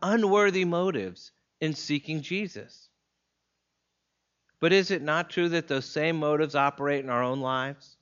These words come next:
even at the times we think we're being the most spiritual? Let me outline what I mean. First, the, the crowd's obviously seeking Jesus in one sense, but at the same time, it's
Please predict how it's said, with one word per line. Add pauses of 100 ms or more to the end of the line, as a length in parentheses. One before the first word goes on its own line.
(520)
even
at
the
times
we
think
we're
being
the
most
spiritual? (2500)
Let
me
outline
what
I
mean. (720)
First,
the,
the
crowd's
obviously
seeking
Jesus
in
one
sense, (640)
but
at
the
same
time,
it's